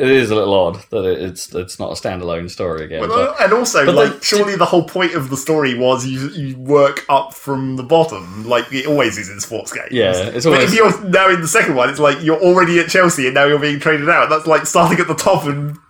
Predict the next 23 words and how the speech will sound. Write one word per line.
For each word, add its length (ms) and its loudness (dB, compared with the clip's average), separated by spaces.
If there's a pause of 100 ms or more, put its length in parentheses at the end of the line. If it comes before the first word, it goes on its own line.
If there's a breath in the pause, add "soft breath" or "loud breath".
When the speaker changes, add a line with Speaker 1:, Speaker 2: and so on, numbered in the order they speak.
Speaker 2:
moving 320 -2
sideways. 560 0
You're 80 2
not 160 4
Speaker 1:
Ah, 160 4
Speaker 2:
even 100 2
Speaker 1:
yeah, 60 2
you 140 -2
see, 120 -6
now 180 0
it'd 120 -2
be 140 -2
like 220 -4
a 40 -6
revenge 460 -2
story. 340 -4
There'll 180 -2
be 80 0
another 340 -2
character 500 -2
that's, 340 -6
like, 240 -2
trying, 300 -4